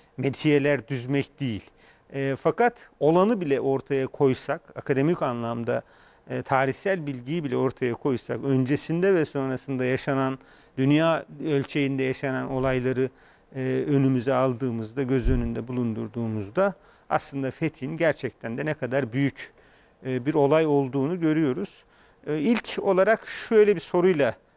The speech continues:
başlayayım, e, hocama. Bu, e, İs-, Osmanlılar açısından İstanbul'un fethi düşüncesi, e, ne zaman ortaya çıktı ve nasıl bir seyir takip etti? E, Fatih öncesi dönemi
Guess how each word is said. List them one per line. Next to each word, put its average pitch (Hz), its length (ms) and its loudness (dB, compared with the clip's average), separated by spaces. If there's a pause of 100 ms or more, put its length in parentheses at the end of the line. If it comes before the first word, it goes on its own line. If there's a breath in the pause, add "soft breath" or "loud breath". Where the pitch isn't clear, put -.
(180)
başlayayım, 123 600 -2 (160)
e, 123 60 -8
hocama. 135 520 -4
Bu, 190 300 2 (500 soft breath)
e, 143 40 -8
İs-, 139 400 -6 (160)
Osmanlılar 185 760 2
açısından 160 680 -4
İstanbul'un 180 720 -2
fethi 156 640 -2 (380 soft breath)
düşüncesi, 170 920 -2 (380 soft breath)
e, 135 340 2
ne 135 380 0
zaman 190 340 2
ortaya 135 420 -2
çıktı - 420 -10
ve 220 120 2
nasıl 180 360 0
bir 135 80 -2
seyir 135 540 -2 (280 soft breath)
takip 123 420 -2
etti? - 340 -8 (200)
E, 135 180 0
Fatih 160 420 2
öncesi 123 440 -4
dönemi 117 340 -8